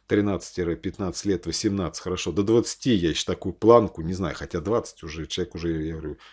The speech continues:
я в двадцать один институт закончил. Не знаю, ну, до шест-, вот до школы. Ну, и там же не сразу все узнаешь. Ну, хуже, до восемнадцати лет где-то, я бы еще понял это. Уже после бы, не знаю.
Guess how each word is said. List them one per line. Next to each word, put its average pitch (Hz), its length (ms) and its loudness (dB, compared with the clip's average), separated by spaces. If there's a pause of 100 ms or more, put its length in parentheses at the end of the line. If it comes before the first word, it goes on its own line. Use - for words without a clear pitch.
(120)
я 85 80 -2
в 80 40 -10
двадцать 85 260 -6
один 87 160 -4
институт 80 340 -10
закончил. - 460 -10 (600)
Не 90 140 -8
знаю, 85 260 -6
ну, 107 100 0
до 127 120 2
шест-, 147 220 4
вот 127 220 0
до 120 220 4
школы. 104 580 2 (600)
Ну, 127 200 2
и 104 200 6
там 85 240 0
же 80 100 -8
не 92 60 -2
сразу 120 340 2
все - 200 -12
узнаешь. 78 340 -8
Ну, 110 100 -4
хуже, 107 240 -4
до 101 100 0
восемнадцати 113 640 -2
лет 95 200 -2
где-то, 78 340 -10
я 107 160 0
бы 90 120 -6
еще 90 180 -6
понял 78 480 -8
это. - 280 -18 (400)
Уже 104 260 -2
после 135 520 4
бы, 71 260 -8 (1000)
не 101 260 -8
знаю. 85 480 -10